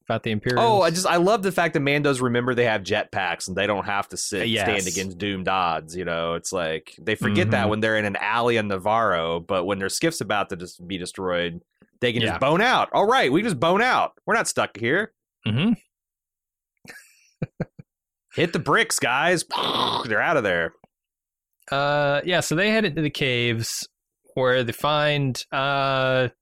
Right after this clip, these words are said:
Speaker 1: a whole boatload of Beskar enhanced Dark Troopers who fly in and attack them. Bo's guy decides to run. This is, this is Axe. Uh, decides to run and fetch the fleet while they fight off the Imperials. At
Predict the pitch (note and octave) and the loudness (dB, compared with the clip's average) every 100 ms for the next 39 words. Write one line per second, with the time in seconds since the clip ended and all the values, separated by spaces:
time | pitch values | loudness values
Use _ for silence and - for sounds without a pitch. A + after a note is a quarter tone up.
0 | - - - - D3+ A#2+ - F3 F#3+ G3 | -20 -20 -16 -12 -4 -2 0 2 4 4
1 | G3 G3 F#3+ F#3 D3+ C#3 C3+ A#2+ A#2 A2+ | 4 4 4 2 2 2 2 2 2 4
2 | G#2+ G2+ F#2+ B2+ A2+ - C3 A#2+ A#2+ A2 | 4 2 0 0 -2 0 0 2 2 0
3 | A#2 A#2 G#2+ - G#2 G2 - G2 - F2+ | 0 0 -2 -2 0 0 -2 -4 -2 -4
4 | F2+ F2+ - F#2 - A2+ A#2 A#2 A2 G#2 | -4 -6 -6 -8 -4 -2 0 0 0 0
5 | F#2+ F2+ G#2 F2+ - F#2+ F2+ F2 - _ | -2 -4 -6 -6 -4 -4 -2 -6 -8 _
6 | - _ _ _ _ _ - A2 B2 B2+ | -20 _ _ _ _ _ -16 -4 2 4
7 | B2+ C3 C3 A#2 - - C3 B2+ B2+ B2+ | 4 4 2 0 -4 -4 -2 0 0 2
8 | B2 B2 A#2+ G#2 - - A#2 A2+ A#2+ A2+ | 2 2 0 -2 -8 -2 0 2 0 0
9 | G#2 - C3 A#2 G#2 A2+ A2+ A2 A2 - | -4 -6 -4 -2 0 0 2 0 -2 -4
10 | F#2+ G#2+ G2 F#2 F#2 F#2+ - - E4 B2+ | -4 -4 -2 -4 -2 -4 -6 -12 -6 -2
11 | G2+ G2+ G2 - A2+ G#2 G2 G#2+ G2+ - | 0 0 -2 -2 -2 -2 -2 -2 -2 -2
12 | A2+ G#2 - - - B2+ A#2 A2+ A2+ G2+ | -4 -4 -6 -12 -6 -4 -4 -4 -2 -2
13 | F#2+ F#2+ - G#2+ G#2 G2+ G2+ F2 - B2+ | -2 -4 -2 0 0 0 -4 -6 -4 -2
14 | A#2 A2+ A2+ G#2+ - | 0 0 0 -2 -6